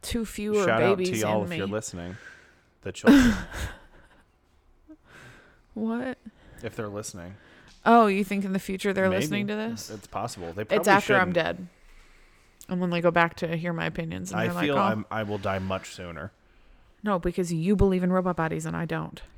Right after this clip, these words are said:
Speaker 2: You wouldn't get in the robot body to avoid death?
Speaker 1: No.
Speaker 2: Even a premature death?
Speaker 1: No.
Speaker 2: That's
Speaker 1: I'd
Speaker 2: crazy.
Speaker 1: way welcome a premature death over a robot body.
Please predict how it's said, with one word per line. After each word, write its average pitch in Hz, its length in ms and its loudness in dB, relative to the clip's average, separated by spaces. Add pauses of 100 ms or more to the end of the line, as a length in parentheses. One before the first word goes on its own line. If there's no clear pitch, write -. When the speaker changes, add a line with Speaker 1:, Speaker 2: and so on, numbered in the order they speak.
(720)
Speaker 2:
You 127 140 0
wouldn't 160 280 -2
get 123 160 -2
in 131 80 -2
the 110 80 -4
robot 113 360 -2
body 131 260 -2
to 110 200 -4
avoid 104 340 -4
death? 95 380 -6 (120)
Speaker 1:
No. 170 680 2 (460)
Speaker 2:
Even 143 260 4
a 151 40 0
premature 127 580 0
death? 92 400 -8
Speaker 1:
No. 165 680 4 (240)
Speaker 2:
That's 107 140 4
Speaker 1:
I'd 202 120 8
Speaker 2:
crazy. 175 420 -2
Speaker 1:
way 185 360 10
welcome 165 440 6
a 160 80 -4
premature 156 500 -2
death 156 220 -2
over 151 180 -4
a 147 80 0
robot - 320 -2
body. - 320 -4